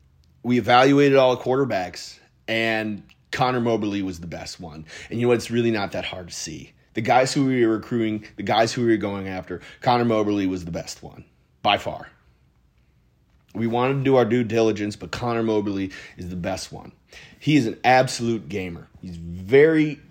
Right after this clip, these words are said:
very agile, good presence in the pocket. But when I say gamer, he's, he's a lot, it's a lot like Brock Purdy, where he just takes control of the game.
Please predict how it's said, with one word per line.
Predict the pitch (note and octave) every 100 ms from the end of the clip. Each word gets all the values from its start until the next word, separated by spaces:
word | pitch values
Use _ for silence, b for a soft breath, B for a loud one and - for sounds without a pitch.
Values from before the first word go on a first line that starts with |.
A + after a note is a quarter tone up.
| - - - _ _
very | A#2 G2+ D3 D#3+ D#3
agile, | C3+ C#3 C#3+ C#3+ D3 - _ _ _ - _ _ _ _ A2 -
good | C#3+ D#3+ C3+ A#2+
presence | - D3+ C3+ D3 C#3
in | D3
the | C3+
pocket. | - B2 A#2+ - A2+ B B B _ _ _ b b
But | C3
when | C3+ F3
I |
say | E3+ E3 D#3+
gamer, | A#2+ B2 C#3+ B2 F#2
he's, | - D#3+ - _
he's | B2+ D#3
a | D3
lot, | A#2+ C3 C#3+ -
it's | D3 C#3+
a |
lot | C#3+ C3+ E3+
like | D#3 D3
Brock | B2 C3+ C3
Purdy, | - C#3+ A2
where | G2 A2
he | A2+
just | B2+ C#3 -
takes | - D#3+ -
control | - C#3 - B2+ B2+
of | A2
the |
game. | F#2 G#2 F#2 D#2+